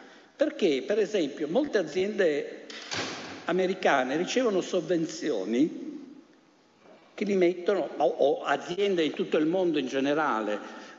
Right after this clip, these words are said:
eh, non voglio essere preciso perché, anche perché in questo momento non sarei in grado di darvi i numeri dettagliati,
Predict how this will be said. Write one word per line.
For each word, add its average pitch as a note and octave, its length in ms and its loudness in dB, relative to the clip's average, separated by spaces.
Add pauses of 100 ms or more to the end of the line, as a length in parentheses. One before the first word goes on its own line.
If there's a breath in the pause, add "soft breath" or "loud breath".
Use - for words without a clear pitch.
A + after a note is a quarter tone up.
(140)
eh, G#2 220 -2
non A#2+ 260 2
voglio C3+ 280 4
essere B2 400 -2
preciso A#2 760 0
perché, A2 220 -4
anche A2 240 0
perché G2 200 -4
in G#2 60 2
questo A2 220 -4
momento A#2+ 260 2
non G#2+ 140 2
sarei G#2 260 0
in G#2 80 0
grado G#2+ 320 2
di G2 120 -2
darvi G2 260 0
i - 320 0
numeri A#2+ 480 2
dettagliati, G#2 800 -2